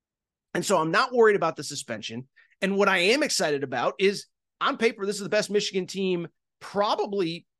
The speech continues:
this century, at least since the early two thousands when they were regularly winning Big Ten titles.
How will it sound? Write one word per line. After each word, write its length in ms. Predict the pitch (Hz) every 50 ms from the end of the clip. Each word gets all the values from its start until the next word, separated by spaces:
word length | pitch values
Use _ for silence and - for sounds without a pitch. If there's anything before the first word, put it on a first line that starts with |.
| _ _ _
this 260 | 131 135 143 - - -
century, 480 | 170 180 262 - - 175 120 101 113 _ _ -
at 160 | - 185 165 185
least 200 | 240 277 262 -
since 160 | 262 233 -
the 200 | 196 190 170 - -
early 300 | 202 208 226 240 240 220
two 200 | - - 208 196
thousands 540 | - 170 180 190 208 226 202 170 185 170 165
when 140 | 175 175 175
they 80 | 175
were 140 | 175 175 170
regularly 540 | 143 160 175 190 180 202 190 185 180 175 175
winning 280 | 165 180 180 175 170
Big 180 | 143 165 156 135
Ten 180 | - 160 160 143
titles. 420 | 156 170 202 202 - - -